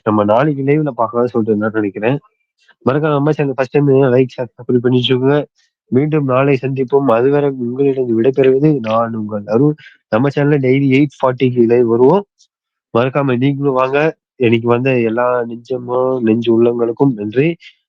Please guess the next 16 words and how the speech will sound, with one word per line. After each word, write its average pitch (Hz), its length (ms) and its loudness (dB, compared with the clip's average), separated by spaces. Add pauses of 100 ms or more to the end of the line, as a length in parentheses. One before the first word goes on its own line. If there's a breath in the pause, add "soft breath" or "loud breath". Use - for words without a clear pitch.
(140)
நிஷா, 120 420 0 (380)
தீபிகா, 117 680 2
விஜய், 113 440 2
விஷால், 123 600 0 (1120)
டிரைவிங் 117 460 2
தமிழ், 110 380 2
அவங்க 110 580 0
நீங்க 107 300 0
வந்த 117 340 0
அனைவருக்கும் 120 560 0
எனது 104 320 -2
நன்றி. 127 300 0
வீடியோ 139 420 0
எண்ட் 170 200 -2
பண்ணதுக்கு 143 280 -2
அப்புறம் 139 160 -4